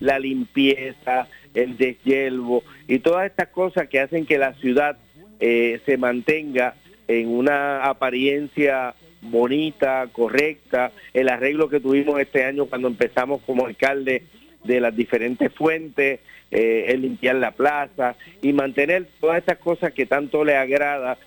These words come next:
al que nos visita y a nosotros los ponceños, que en un momento dado pues se afectó bastante con la reducción de jornada laboral,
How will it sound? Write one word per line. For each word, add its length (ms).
al 180
que 140
nos 140
visita 480
y 40
a 80
nosotros 400
los 100
ponceños, 640
que 260
en 140
un 80
momento 480
dado 260
pues 180
se 80
afectó 420
bastante 500
con 160
la 100
reducción 480
de 100
jornada 400
laboral, 500